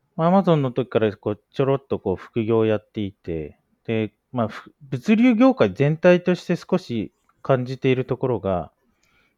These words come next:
まあ、その物流のプロとか、立ち上げのプロみたいな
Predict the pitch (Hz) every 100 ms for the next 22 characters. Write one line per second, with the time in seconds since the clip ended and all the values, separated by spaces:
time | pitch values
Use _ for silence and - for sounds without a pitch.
0 | _ 117 120 104 120 120 180 185 196 196
1 | 190 185 - 175 87 - 87 87 - 123
2 | - - 151 147 151 147 143 - 131 -
3 | _ - 117 117 95 85